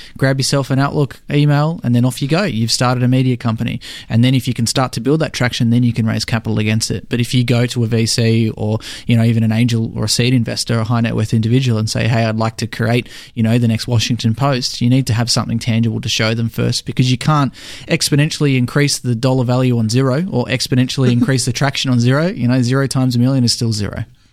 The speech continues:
Speaker 2: Well, essentially, when you're raising capital, you're trading equity for cash. And if you go to an investor and all you have an idea, uh, all you have is an idea, you're pretty much saying to somebody, "I'll give you fifty percent of a thing that I've thought about. I want you to give me a hundred thousand dollars." They're not
Speaker 1: Mm.
Speaker 2: gonna pay you a hundred thousand dollars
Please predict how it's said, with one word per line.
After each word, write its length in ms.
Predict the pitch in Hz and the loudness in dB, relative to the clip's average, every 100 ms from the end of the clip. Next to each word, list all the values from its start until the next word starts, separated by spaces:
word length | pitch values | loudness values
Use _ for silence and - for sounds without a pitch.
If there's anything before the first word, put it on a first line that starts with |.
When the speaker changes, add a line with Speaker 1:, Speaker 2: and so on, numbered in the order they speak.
| _ | _
Speaker 2:
Well, 120 | 156 | 0
essentially, 400 | 156 - 185 - | 2 2 0 2
when 120 | 131 131 | 2 2
you're 120 | 123 | 2
raising 320 | 127 127 135 | 2 0 -2
capital, 360 | 151 170 151 120 | -2 -2 0 2
you're 140 | 113 | 2
trading 500 | 110 - 123 120 113 | 0 0 2 2 0
equity 360 | 120 - 139 160 | -4 -4 -2 -2
for 200 | - 147 | -4 -2
cash. 440 | 190 123 - - - - _ _ | -2 0 -2 -4 -10 -20 _ _
And 240 | 120 120 120 | 0 2 2
if 100 | 120 | 2
you 60 | |
go 120 | 139 131 | 2 2
to 100 | 120 | 2
an 80 | |
investor 400 | 110 110 117 - | 2 2 0 0
and 100 | 110 | 0
all 120 | 110 113 | 2 2
you 100 | 107 | 2
have 180 | 110 | 2
an 60 | 110 | 0
idea, 500 | 98 104 113 110 101 - | 0 0 2 2 0 0
uh, 320 | 113 110 82 | 0 2 0
all 160 | - 117 | 2 2
you 100 | 110 | 2
have 180 | 107 107 | 2 0
is 120 | 110 | 0
an 60 | 107 | 0
idea, 300 | 104 123 110 - - | 2 2 2 -4 -6
you're 100 | 113 | -2
pretty 180 | 113 139 | 2 4
much 160 | 120 - | 2 0
saying 280 | - 113 | 0 0
to 100 | 113 | 0
somebody, 340 | 110 110 107 113 | 0 2 4 2
"I'll 80 | 95 | 0
give 220 | 110 104 | -2 -2
you 60 | |
fifty 360 | 107 - 123 139 | -2 -2 0 0
percent 400 | 120 - 117 110 | -2 0 0 0
of 120 | 101 | -2
a 60 | 104 | -4
thing 360 | - - 123 | -4 0 2
that 100 | 113 | 2
I've 140 | 101 104 | 0 -2
thought 300 | - 131 143 | 0 2 4
about. 340 | 147 208 254 - - _ _ | 2 0 -2 -12 -20 _ _
I 80 | 117 | 2
want 180 | 117 101 | 2 4
you 100 | 120 | 2
to 60 | |
give 120 | 113 | 4
me 100 | 110 | 2
a 40 | 104 | 2
hundred 280 | 107 107 - | 0 0 2
thousand 320 | 101 113 117 | 0 2 0
dollars." 360 | 101 60 87 - | 0 -4 -8 -14
They're 180 | - 214 | -2 2
not 140 | 170 127 | 4 2
Speaker 1:
Mm. 20 | |
Speaker 2:
gonna 140 | 110 | -2
pay 140 | 110 110 | 0 2
you 160 | 107 | 2
a 40 | 107 | 2
hundred 240 | 113 110 | 2 2
thousand 320 | 113 117 123 | 2 2 4
dollars 320 | 117 120 147 | 4 2 2